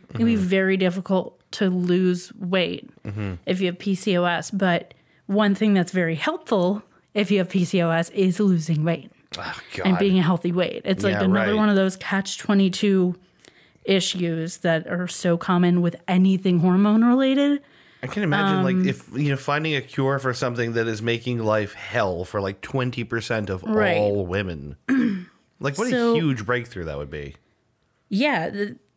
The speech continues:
Speaker 1: I thought this is really cool. So the, the team is planning to trial the drug in humans. Tests are planned to take place later in the year. Um, especially, or, you know,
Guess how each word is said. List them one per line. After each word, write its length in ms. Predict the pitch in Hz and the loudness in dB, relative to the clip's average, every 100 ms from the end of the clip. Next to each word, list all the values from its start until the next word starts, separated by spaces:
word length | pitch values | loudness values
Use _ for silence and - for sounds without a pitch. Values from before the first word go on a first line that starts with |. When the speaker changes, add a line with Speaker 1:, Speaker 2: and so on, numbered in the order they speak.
| - | -6
Speaker 1:
I 140 | 208 220 | -4 -2
thought 200 | 240 240 | -2 0
this 160 | 233 | 0
is 140 | 226 202 | 0 0
really 240 | 196 180 | 0 0
cool. 320 | 175 - 170 | -2 -4 -4
So 140 | 170 196 | -2 -2
the, 260 | 190 190 - | 0 -2 -4
the 160 | 208 214 | -2 -2
team 260 | - 240 | 2 2
is 140 | 220 220 | 2 0
planning 480 | - 226 220 226 | 0 2 4 2
to 120 | 220 208 | 2 -2
trial 380 | - 190 190 | -2 2 2
the 100 | 190 180 | 2 0
drug 440 | 180 170 165 175 - _ _ _ _ - | 2 2 0 -4 -14 _ _ _ _ -2
in 180 | 214 | 0
humans. 600 | 196 196 175 160 170 175 - | 2 4 4 4 2 0 -4
Tests 380 | - 196 196 | -2 -2 0
are 160 | 202 180 | 0 0
planned 320 | 180 190 185 | 0 2 2
to 60 | 180 | 2
take 200 | - 185 | -2 -4
place 300 | - 180 180 | -2 -2 0
later 280 | 175 175 170 | 0 0 2
in 100 | 170 | 4
the 80 | 170 | 4
year. 460 | 165 180 180 190 185 - - - _ _ _ _ - | 4 4 2 0 -4 -12 -20 -20 _ _ _ _ -2
Um, 640 | 185 175 165 160 160 - _ _ _ _ _ - | 2 4 4 2 -2 -6 _ _ _ _ _ -4
especially, 1000 | 226 - 277 285 - 320 302 269 254 - 587 _ _ | -2 -2 0 0 -2 0 2 2 -2 -8 -16 _ _
or, 340 | 240 262 302 302 | -2 2 2 2
you 120 | 302 | 4
know, 280 | 285 277 262 | 4 4 0